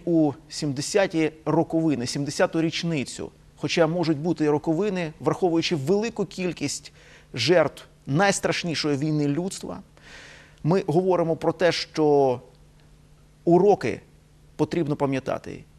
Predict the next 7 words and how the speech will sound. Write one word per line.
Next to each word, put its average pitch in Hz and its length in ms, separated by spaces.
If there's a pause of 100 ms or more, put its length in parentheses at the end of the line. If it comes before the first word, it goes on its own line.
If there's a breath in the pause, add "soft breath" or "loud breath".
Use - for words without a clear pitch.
І 175 460
зазіхання 202 800
агресора, 160 800 (680)
який 165 400
сьогодні 175 640 (340)
продовжує 165 580
плекати 156 760